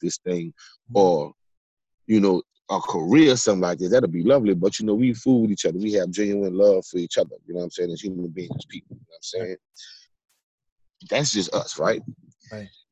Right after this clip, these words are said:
Speaker 1: Let's put everybody in that circle.
Speaker 2: Mm-hmm.
Speaker 1: The six nine, the, um, where the, who, who, the, um, the people who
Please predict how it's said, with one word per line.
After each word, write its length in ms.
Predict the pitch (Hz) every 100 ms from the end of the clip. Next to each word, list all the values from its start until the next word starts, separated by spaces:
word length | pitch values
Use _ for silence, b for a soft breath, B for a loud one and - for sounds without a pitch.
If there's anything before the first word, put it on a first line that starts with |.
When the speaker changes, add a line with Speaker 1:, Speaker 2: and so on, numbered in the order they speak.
| _ _ _ _
Speaker 1:
Let's 160 | 127 151
put 180 | 147 -
everybody 580 | 127 139 127 127 123 -
in 100 | 113
that 160 | 107 98
circle. 280 | - 98 85 _ _ _ _ _ 127
Speaker 2:
Mm-hmm. 180 | 123 143
Speaker 1:
The 60 |
six 360 | - - 104 -
nine, 680 | 101 101 104 101 101 104 90
the, 140 | 87
um, 420 | 95 92 85 82
where 160 | 80 95
the, 100 | 87
who, 180 | 62 101 -
who, 160 | 104 - -
the, 60 | 90
um, 460 | - 85 82 76 69 _
the 60 | _
people 260 | 135 117 107
who 160 | 113